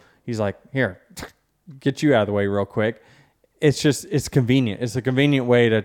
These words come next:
like, show your displeasure, but keep, keep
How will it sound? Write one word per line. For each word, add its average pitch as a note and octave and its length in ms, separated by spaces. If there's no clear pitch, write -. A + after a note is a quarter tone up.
like, G#2+ 280
show - 220
your C#3 160
displeasure, B2 680
but - 180
keep, - 460
keep - 260